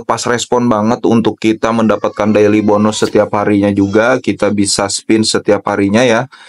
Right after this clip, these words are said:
di sini untuk mendapatkan, karena admin sudah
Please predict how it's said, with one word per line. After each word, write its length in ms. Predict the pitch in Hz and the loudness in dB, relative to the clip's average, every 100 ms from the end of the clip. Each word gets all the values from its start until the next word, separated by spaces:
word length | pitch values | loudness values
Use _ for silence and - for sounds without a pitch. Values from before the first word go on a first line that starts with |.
| - _ | -20 _
di 160 | 110 107 | -4 -2
sini 400 | 107 107 127 139 | 0 0 2 2
untuk 320 | 110 113 - | 2 0 0
mendapatkan, 800 | 104 101 101 98 113 120 127 127 - - - - _ | 0 0 -4 -2 -2 -2 -4 -8 -16 -20 -20 -20 _
karena 640 | - 98 101 104 104 101 98 | -6 -4 0 0 0 0 0
admin 320 | 98 101 98 | 0 0 0
sudah 400 | - 101 101 98 | 0 0 -2 -4